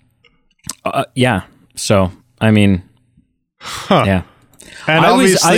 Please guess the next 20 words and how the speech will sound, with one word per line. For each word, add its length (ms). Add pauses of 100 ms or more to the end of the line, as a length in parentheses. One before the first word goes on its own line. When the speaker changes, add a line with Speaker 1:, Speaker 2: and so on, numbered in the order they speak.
(140)
Speaker 1:
th-, 60
Speaker 2:
I 100
Speaker 1:
listen, 300
I 140
threw 320
it 80
in 140
there 200
and 160
I 80
was 140
like, 200
"Th-, 160
okay, 200
there's 220
no 1120 (720)
shot 380
in 60
hell." 440 (140)
Speaker 2:
Right. 240